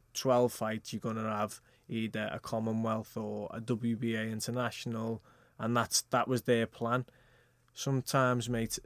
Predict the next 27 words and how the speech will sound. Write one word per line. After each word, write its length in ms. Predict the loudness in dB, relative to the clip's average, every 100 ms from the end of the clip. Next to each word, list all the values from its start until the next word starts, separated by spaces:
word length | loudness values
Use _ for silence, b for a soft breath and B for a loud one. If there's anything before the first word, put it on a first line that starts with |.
| _ _ -8
you 160 | -6
know, 320 | -4 -6 -8 -10
if 180 | -8 -2
you 80 | 2
haven't 280 | 2 2 2
got 160 | 2 2
the 60 |
backing 280 | 2 2 0
of 100 | 0
a 60 | 0
big 200 | 0 -2
promoter 480 | -2 -2 -2 -4 -4
or 300 | -4 -4 -6
a 100 | -10
big 280 | -4 -4 -2
promotional 520 | -2 0 -2 -2 -6
company, 480 | -4 -6 -4 -4 -4 -8 _ _ _ _ _ _ -10
you've 160 | -6
just 220 | -2 -2
gotta 200 | 0 0
do 220 | 0 -2 -2
it 160 | -4 -10 -20 _ _ _ _ _ _ _ _ _ _ _ _
by 380 | -4 0 0 -2 -4
any 200 | -4 -2
means 300 | -4 -4 -4
necessary. 600 | -6 -4 -4 -2 0 0
And 200 | -2